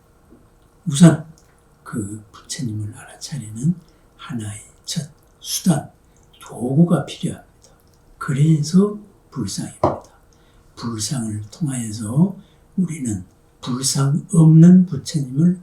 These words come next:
알아차려 나갑니다. 보이는 공덕을 통해서 보이지 않는 무한 능력의 공덕을 우리는 찾아 나갑니다.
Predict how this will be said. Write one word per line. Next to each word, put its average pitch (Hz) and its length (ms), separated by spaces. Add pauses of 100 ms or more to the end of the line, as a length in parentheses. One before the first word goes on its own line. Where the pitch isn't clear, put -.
(120)
알아차려 156 640 (280)
나갑니다. - 640 (640)
보이는 117 640 (120)
공덕을 143 580
통해서 107 720 (420)
보이지 123 560
않는 131 480 (360)
무한 165 580
능력의 156 600
공덕을 120 640 (340)
우리는 110 480 (320)
찾아 165 560 (220)
나갑니다. - 540